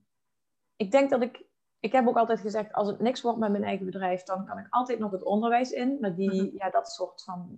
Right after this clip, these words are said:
Speaker 1: tweede keuze wil ik het eigenlijk niet laten zijn. Want ik wil pas weer iets in het onderwijs doen
Speaker 2: Ja.
Speaker 1: als ik, eh, als leerkracht of docent het volste vertrouwen krijg van degene die het moeten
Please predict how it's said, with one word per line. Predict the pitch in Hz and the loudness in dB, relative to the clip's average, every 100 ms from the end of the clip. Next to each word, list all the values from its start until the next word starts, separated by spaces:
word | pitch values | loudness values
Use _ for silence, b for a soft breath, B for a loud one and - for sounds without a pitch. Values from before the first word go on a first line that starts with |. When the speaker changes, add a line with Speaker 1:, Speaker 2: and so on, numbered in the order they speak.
| - | -6
Speaker 1:
tweede | 202 180 175 | 0 0 0
keuze | 180 170 175 | -4 -2 2
wil | 202 | 2
ik | |
het | 185 | 2
eigenlijk | 180 202 190 202 | 2 2 0 0
niet | 196 | -4
laten | 180 175 175 | -4 -6 -2
zijn. | 196 233 | 2 4
Want | 233 196 | 2 0
ik | |
wil | 180 214 294 285 | 2 4 4 2
pas | 208 - | -4 -4
weer | 196 165 _ _ - | -12 -12 _ _ -2
iets | 285 247 | -2 0
in | 190 | -4
het | 185 | 0
onderwijs | 247 247 196 165 | 0 2 -2 -2
doen | 180 240 359 - _ _ _ _ _ | 2 2 0 -10 _ _ _ _ _
Speaker 2:
Ja. | 196 185 185 | -6 -6 -8
Speaker 1:
als | - 233 - | -2 -2 2
ik, | 226 220 - _ _ - | 4 2 0 _ _ -4
eh, | 196 190 | -2 0
als | 196 175 | 0 0
leerkracht | 180 208 247 254 254 - | 4 6 4 0 -4 0
of | 220 | -2
docent | 185 185 - 196 202 196 - _ _ | -2 -4 0 2 2 -2 -10 _ _
het | - | -10
volste | - 247 226 | 0 0 0
vertrouwen | 185 190 196 185 | -8 -2 0 0
krijg | - 180 180 - | -2 -4 -4 -8
van | 185 185 | -6 -4
degene | 180 185 180 | -2 -4 -4
die | 180 180 - | -4 -4 -6
het | 175 175 - - | -12 -10 -14 -6
moeten | 180 185 175 175 175 - | -4 -4 -2 -2 -4 -12